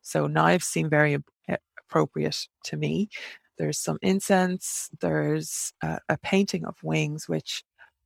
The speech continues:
I really love. The Morrigan is a shapeshifter, and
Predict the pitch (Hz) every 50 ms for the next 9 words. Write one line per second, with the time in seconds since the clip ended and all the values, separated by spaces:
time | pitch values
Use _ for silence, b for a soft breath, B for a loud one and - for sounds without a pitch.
0 | _ - 190 190 196 190 190 180 170 165 160 160 156 156 151 - 180 185 196 208
1 | 208 202 180 160 - - - - 165 160 156 - - - 90 82 - - - -
2 | - - - 82 82 82 82 82 82 - -